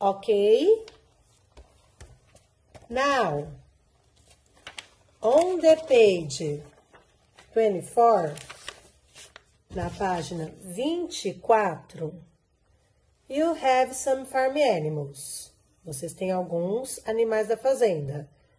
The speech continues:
Remember? So, we'll identify first.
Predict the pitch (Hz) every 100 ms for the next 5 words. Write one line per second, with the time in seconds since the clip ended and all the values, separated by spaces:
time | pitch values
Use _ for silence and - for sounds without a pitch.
0 | _ - 196 196 208 220 262 311 349 480
1 | 480 - - _ _ _ _ _ _ _
2 | _ _ _ _ - 285 285 262 190 -
3 | - _ _ _ _ _ _ _ _ -
4 | 247 285 311 339 302 294 294 - - 285
5 | 262 254 240 220 196 175 151 143 - 170
6 | 151 143 -